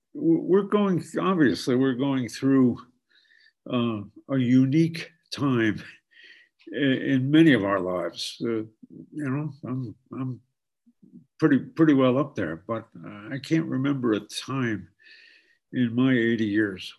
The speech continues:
that we've had anything quite like this, with this quarantine and a, a fear of a spreading pl-, plague and all of the, the, the fears.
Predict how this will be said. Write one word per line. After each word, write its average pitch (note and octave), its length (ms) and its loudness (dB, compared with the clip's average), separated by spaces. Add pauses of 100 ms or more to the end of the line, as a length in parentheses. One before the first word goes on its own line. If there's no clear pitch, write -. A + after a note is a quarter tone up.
(220)
that B2+ 200 -2
we've A#2+ 220 0
had B2 200 -2
anything A#2 380 -4
quite B2 340 -4
like G#2+ 260 -6
this, G#2 360 -6
with G#2 160 -12
this G2 180 -10
quarantine A#2 920 -8 (1160)
and A2+ 220 -10 (120)
a, - 40 -6
a A#2+ 40 -6
fear D3+ 480 4
of A2 140 0
a G#2+ 60 -4
spreading C3 600 -2
pl-, C#3+ 160 -4 (160)
plague B2+ 580 2
and B2 320 -8 (100)
all D#3 640 -2
of F#2+ 200 -6
the, G#2+ 260 -2 (320)
the, A#2+ 180 -6 (100)
the G#2 120 -10
fears. D#3+ 500 -6